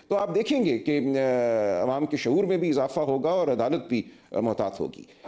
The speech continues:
ये बंद कमरे में ट्रायल का मकसद ही ये था कि किसी को इल्म ही ना हो, कानो कान खबर ही ना हो कि हो क्या रहा है, मांगा क्या जा रहा है, क्या शहादत गवाही पेश की जा रही है, क्या इल्ज़ाम है। मैं तो यहाँ तक कहूँगा कि इस ट्रायल को टेलीवाइज होना चाहिए,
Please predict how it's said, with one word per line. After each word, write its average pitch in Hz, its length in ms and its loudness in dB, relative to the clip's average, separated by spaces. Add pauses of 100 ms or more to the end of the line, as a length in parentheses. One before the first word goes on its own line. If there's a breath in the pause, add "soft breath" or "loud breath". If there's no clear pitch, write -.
ये 180 140 4
बंद 214 300 0
कमरे 196 340 2
में 180 220 0
ट्रायल 156 280 0
का 160 140 -2
मकसद 208 360 -2
ही 220 140 2
ये 165 80 2
था 147 200 -2
कि 147 100 -6
किसी 151 220 -2
को 156 140 0
इल्म 190 200 2
ही 196 80 2
ना 165 80 2
हो, 135 220 0
कानो 127 240 0
कान 139 200 0
खबर 139 260 0
ही 202 80 2
ना 165 80 2
हो 127 180 0
कि 123 120 -2
हो 113 140 2
क्या 135 180 0
रहा 120 160 0
है, 120 160 0
मांगा 123 280 0
क्या 135 160 -2
जा 113 160 0
रहा 120 160 2
है, 117 240 0 (200 loud breath)
क्या 165 140 0
शहादत 127 340 0
गवाही 113 320 0
पेश 139 220 0
की 120 140 -4
जा 117 160 2
रही 113 220 0
है, 123 120 2
क्या 160 240 0
इल्ज़ाम 123 380 0
है। 127 220 -2 (240 loud breath)
मैं 165 100 0
तो 185 80 0
यहाँ 175 160 2
तक - 180 -2
कहूँगा 156 320 2
कि 156 120 -2
इस 135 140 0
ट्रायल 127 200 2
को 131 140 -2
टेलीवाइज 196 540 0
होना 101 180 0
चाहिए, 85 320 -6